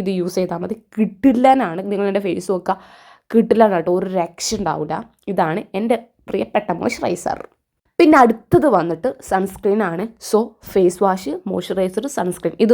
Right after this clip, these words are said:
മൂന്നും മാത്രം നിങ്ങൾ യൂസ് ചെയ്താൽ മതി എന്നേ ഞാൻ പറയുള്ളൂ. കാരണം കുറേയൊക്കെ ഞാൻ പറയട്ടെ, കുറേ നിങ്ങൾ സ്കിൻ കെയറിൽ പല കാര്യങ്ങൾ വാരി വലിച്ചെന്ന് വെച്ചിട്ട് അത്രയും ബെറ്റർ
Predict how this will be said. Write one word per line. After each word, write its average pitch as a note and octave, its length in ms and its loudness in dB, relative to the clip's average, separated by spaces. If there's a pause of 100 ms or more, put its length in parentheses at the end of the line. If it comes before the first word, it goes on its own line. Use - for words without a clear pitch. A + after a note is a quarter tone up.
(120)
മൂന്നും A#3 280 2 (180)
മാത്രം A3 420 0
നിങ്ങൾ G#3 160 -2 (100)
യൂസ് E3 200 -8
ചെയ്താൽ E3 300 -2
മതി E3 160 -4
എന്നേ F#3 200 -2
ഞാൻ E3+ 180 -4
പറയുള്ളൂ. E3+ 400 0
കാരണം G#3 200 -6 (340)
കുറേയൊക്കെ A#3 600 6 (720)
ഞാൻ C4 140 -2
പറയട്ടെ, F#3 280 2 (100)
കുറേ B3 180 2 (160)
നിങ്ങൾ C4 180 2 (220)
സ്കിൻ A#3 200 -2 (100)
കെയറിൽ G#3+ 260 0
പല G3+ 160 -2 (180)
കാര്യങ്ങൾ G#3 320 0
വാരി G3 220 0
വലിച്ചെന്ന് G3 260 -2
വെച്ചിട്ട് F#3+ 220 -4
അത്രയും F#3+ 280 -4
ബെറ്റർ F#3 200 -6